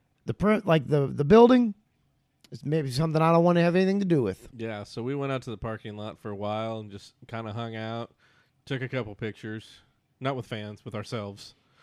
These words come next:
Speaker 2: <laughs>
Speaker 1: Yeah, I felt ba-, like, there, so there was this guy, I don't know, he was something.
Speaker 2: He was a vendor.
Speaker 1: Okay, yeah, but he was at, he was just, uh, kind of coming across like he was somebody we were supposed to know.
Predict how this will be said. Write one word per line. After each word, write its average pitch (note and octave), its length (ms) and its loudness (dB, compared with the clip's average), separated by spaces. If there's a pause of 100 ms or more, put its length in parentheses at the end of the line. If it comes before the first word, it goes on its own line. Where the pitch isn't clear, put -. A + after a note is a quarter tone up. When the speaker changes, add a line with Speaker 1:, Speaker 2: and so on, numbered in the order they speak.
(180)
Speaker 2:
<laughs> - 360 2
Speaker 1:
Yeah, G#3+ 300 10
I F3 60 2
felt A3 220 6
ba-, G3 200 6
like, F#3 240 4
there, G3+ 180 10
so G3+ 160 2
there G3 200 2
was F3 100 0
this D#3+ 180 0
guy, E3+ 480 4
I G#3 120 2
don't A3+ 120 10
know, D#3+ 140 8
he A3 180 6
was G#3 220 4
something. C3+ 680 0
Speaker 2:
He E3 80 2
was E3+ 120 2
a C#3 40 -2
vendor. G#2+ 380 -8 (460)
Speaker 1:
Okay, F3+ 360 4
yeah, D#3+ 260 -2
but E3 140 2
he A3+ 140 6
was A3+ 200 0
at, A3+ 200 4
he A3+ 160 2
was F#3+ 300 -2 (240)
just, G#3 240 -8 (200)
uh, G#3+ 60 -8 (760)
kind C4 260 2
of G3 100 -2 (500)
coming G#3 260 4
across F3+ 380 4
like D#3 160 -2
he D3+ 120 0
was D#3+ 260 0
somebody E3 320 4
we D3 140 2
were C3+ 60 2
supposed A2+ 380 -4
to A#2 60 -8
know. G#2+ 200 -4